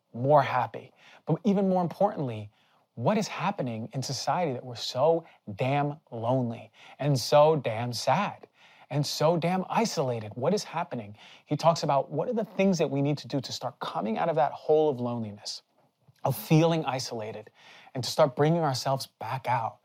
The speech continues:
right? Shining our light so everyone could see and be with us, right? In happiness and truth, right? So I can't wait to talk to this guy. I mean, he is renowned when it comes to talking about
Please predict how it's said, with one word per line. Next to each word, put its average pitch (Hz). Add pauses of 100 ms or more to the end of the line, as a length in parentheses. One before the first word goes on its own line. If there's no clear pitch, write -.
(360)
right? 143
Shining 147
our 135
light 147
so -
everyone 123
could 120
see 143
and 104
be 117
with 127
us, -
right? 131
In 123
happiness -
and -
truth, -
right? - (400)
So 143 (580)
I 156
can't 147
wait 131
to 120
talk 120
to 120
this 107
guy. 117
I 110
mean, 117 (140)
he 143
is 127 (240)
renowned 139
when 113
it 123
comes 117
to 110
talking 143
about 113